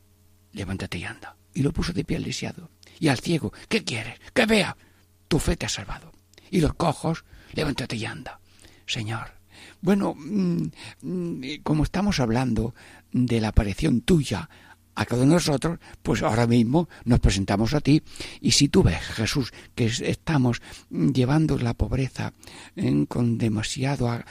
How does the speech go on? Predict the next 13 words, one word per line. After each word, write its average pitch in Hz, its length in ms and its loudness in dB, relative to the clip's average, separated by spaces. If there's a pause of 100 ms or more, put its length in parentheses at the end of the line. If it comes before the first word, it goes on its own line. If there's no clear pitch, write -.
(120)
ambición 120 580 0
de 117 100 0
lo 123 120 0
terreno 117 420 -2
y 110 100 0
envidia 113 340 -2
de 110 80 -4
lo 107 60 -2
ajeno, - 340 -2 (260)
me 190 420 4
curas 190 400 2
de 160 60 -2
ambición 156 600 0